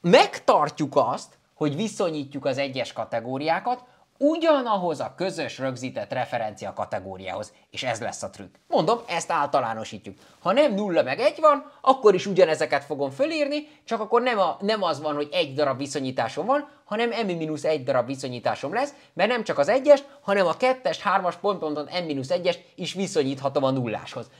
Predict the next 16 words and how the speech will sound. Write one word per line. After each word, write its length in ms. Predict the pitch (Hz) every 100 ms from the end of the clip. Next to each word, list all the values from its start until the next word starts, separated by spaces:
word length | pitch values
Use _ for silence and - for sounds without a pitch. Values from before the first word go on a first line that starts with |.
| -
Maradjunk 680 | 143 180 208 185 135 127 120
úgy, 300 | 185 208 - -
maradjunk 580 | 151 175 151 131 123
lerögzítve 580 | 131 165 135 127 127 147
az, 180 | 196 208 - -
hogy 160 | 139
a 40 | 147
nullás 520 | 165 160 143 120 -
a 60 |
referencia. 840 | 110 104 113 101 92 87 104 90 - _ _ _ _ _ _ -
Ugye 180 | 143 147
most 200 | 147 -
ez 140 | 151
nem 180 | 156 151
megszorító 680 | 139 131 147 131 127 131 123
megkötés, 800 | 131 135 135 123 127 135 -